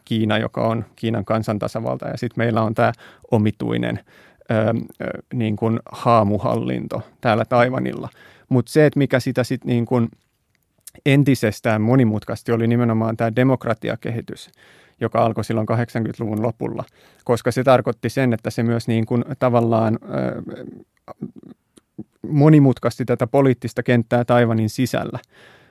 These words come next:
ö, mahdollistamalla sen, että oppositio sai siellä valtaa. Ja kun Taiwanillahan oli jo ollut,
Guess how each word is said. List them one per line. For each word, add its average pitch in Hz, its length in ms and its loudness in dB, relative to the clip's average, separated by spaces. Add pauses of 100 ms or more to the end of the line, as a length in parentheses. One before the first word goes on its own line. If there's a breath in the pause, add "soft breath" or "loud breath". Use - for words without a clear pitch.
(240 soft breath)
ö, 113 220 4 (380)
mahdollistamalla 117 800 2
sen, 117 220 -2
että - 220 -4
oppositio 113 640 -2
sai 117 220 -2
siellä 110 280 -2
valtaa. 117 380 2
Ja 113 80 -2
kun 113 120 -6
Taiwanillahan 120 640 2
oli 151 300 4
jo 123 220 2
ollut, 117 440 -2